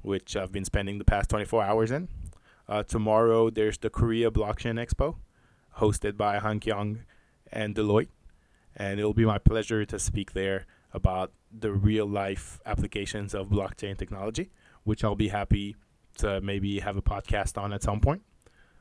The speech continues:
Um, yeah, that's, that's about it. That's about it. Uh, if anyone is in Korea, wants to meet, definitely hit me up on Twitter at Clem Thibault, so you can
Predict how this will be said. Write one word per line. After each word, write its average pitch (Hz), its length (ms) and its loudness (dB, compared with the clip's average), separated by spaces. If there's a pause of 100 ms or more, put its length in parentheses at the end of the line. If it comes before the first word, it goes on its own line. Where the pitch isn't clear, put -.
(380)
Um, 101 560 -4 (160)
yeah, 160 220 2
that's, 107 320 -6
that's 127 240 0
about 156 240 0
it. 175 160 -2 (280)
That's 107 160 -8
about 117 240 2
it. 170 220 0
Uh, 98 400 -4 (140)
if 113 200 -4
anyone 135 360 2
is 139 80 -2
in 147 100 -6
Korea, 139 400 -2 (180)
wants 110 240 0
to - 80 -2
meet, 117 220 0
definitely 113 540 -2
hit 107 160 -2
me 107 160 0
up 107 240 2
on 107 160 -8
Twitter 120 360 0 (460)
at 107 260 -4
Clem 110 360 2
Thibault, 123 420 0
so 107 120 -4
you 95 140 -2
can 92 300 -10